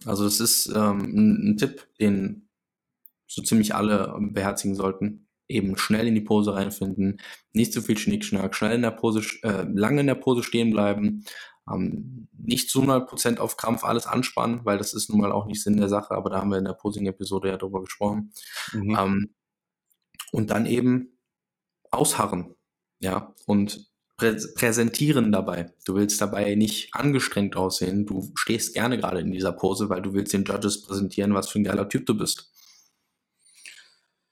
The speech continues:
Speaker 2: Ja, ähm, ich glaube, dass Posing-Effizienz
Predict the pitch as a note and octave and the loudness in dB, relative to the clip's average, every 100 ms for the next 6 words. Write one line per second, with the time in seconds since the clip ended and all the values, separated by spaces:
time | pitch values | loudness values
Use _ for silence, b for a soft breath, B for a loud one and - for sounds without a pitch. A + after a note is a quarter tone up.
0 | _ _ _ - G#2+ B2+ A#2 - B - | _ _ _ 2 8 8 6 0 B -6
1 | F#2+ G2+ G2+ G2+ G2+ - G#2+ - A2+ B2 | 0 4 4 2 0 -2 -2 6 6 6
2 | G#2+ G#2+ - - - A#2+ A2+ A2 G2 G#2+ | 4 0 -2 -6 0 2 4 2 2 0
3 | F#2+ - G#2 A2 G#3+ - - | 0 2 2 2 0 -2 -6